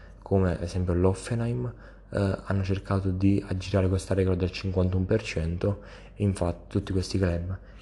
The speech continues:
in Germania da tante tifoserie sono, eh, mal visti. Nonostante ciò però tifavo per il Lipsia perché mi piace come gioca e mi piace anche l'organizzazione.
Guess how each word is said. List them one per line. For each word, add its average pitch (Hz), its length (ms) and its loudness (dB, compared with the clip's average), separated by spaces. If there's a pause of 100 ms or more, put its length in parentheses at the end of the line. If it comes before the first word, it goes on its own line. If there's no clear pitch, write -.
in 107 120 2
Germania 95 440 2
da 90 240 -2
tante 92 360 0
tifoserie 87 600 -2 (220)
sono, 90 500 0 (240)
eh, 98 260 2
mal 98 240 2
visti. 95 500 -2 (340)
Nonostante 107 340 -2
ciò 110 160 -2
però 101 240 0
tifavo 98 460 -2
per 95 160 0
il 101 100 2
Lipsia 98 520 -2 (380)
perché 104 380 -6 (100)
mi 104 100 2
piace 95 240 0
come 92 200 0
gioca 95 420 -2 (120)
e 101 60 -6
mi 98 120 0
piace 92 260 -2
anche 90 180 -4
l'organizzazione. 90 1080 -4